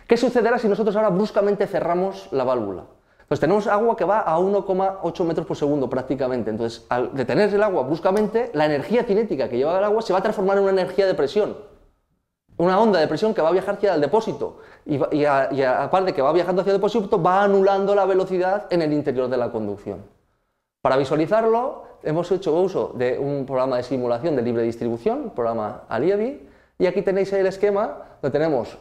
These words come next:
la línea piezométrica y en color gris el trazado de la conducción. A los dos segundos de la simulación se va a producir el cierre, ese cierre brusco. Entonces, fijaros cómo se va a producir una sobrepresión,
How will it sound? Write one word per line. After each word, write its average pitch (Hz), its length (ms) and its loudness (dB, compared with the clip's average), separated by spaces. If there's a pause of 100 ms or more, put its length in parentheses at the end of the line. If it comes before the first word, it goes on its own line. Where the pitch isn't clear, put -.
(160)
la 123 100 -2
línea 143 240 2
piezométrica 208 880 0
y 202 120 2
en 190 100 0
color 165 300 0
gris 175 400 -2
el 147 120 -2
trazado 139 380 -2
de 139 60 0
la 120 260 -2
conducción. 98 500 -8 (400)
A 135 120 2
los 139 160 2
dos 170 420 -2
segundos 143 540 0
de 117 80 -4
la 117 80 -2
simulación 170 680 -2 (280)
se - 140 -2
va 143 80 4
a - 20 2
producir 160 480 0
el 123 140 -4
cierre, 107 360 -4 (760)
ese 131 180 -2
cierre 151 280 2
brusco. 117 440 -6 (540)
Entonces, - 280 -2
fijaros 160 340 0
cómo 151 220 0
se 139 120 -2
va 135 60 2
a 135 40 -2
producir 147 320 0
una 135 140 -2
sobrepresión, 143 680 -2